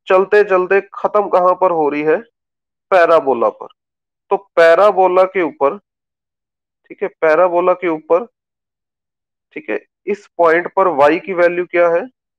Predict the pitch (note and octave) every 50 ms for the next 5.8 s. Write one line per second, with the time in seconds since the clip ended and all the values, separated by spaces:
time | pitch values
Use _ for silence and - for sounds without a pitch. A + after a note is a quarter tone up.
0 | _ _ _ _ _ _ _ _ _ _ _ _ _ _ _ _ _ _ _ _
1 | _ _ C#3 D3 D#3 E3 D#3+ F3+ - - F3 E3 E3+ E3 E3+ F3 E3+ D3+ D3+ D3+
2 | D#3 E3+ E3 - E3+ E3 E3 D#3+ D#3+ D#3+ - E3+ E3 E3 E3+ G3 G#3+ - _ _
3 | _ _ _ _ _ _ _ _ _ _ _ _ _ - F3 F3 - F3+ E3 E3+
4 | F3+ F#3 F3 F3+ F#3 F#3+ F#3 G3 F#3+ - - F3 F3 E3+ - G#3 G3 G3 G#3 F#3+
5 | F3+ E3+ E3+ E3 E3+ E3+ E3 D#3+ E3 A3 C4 B3+ F3 C#3+ C#3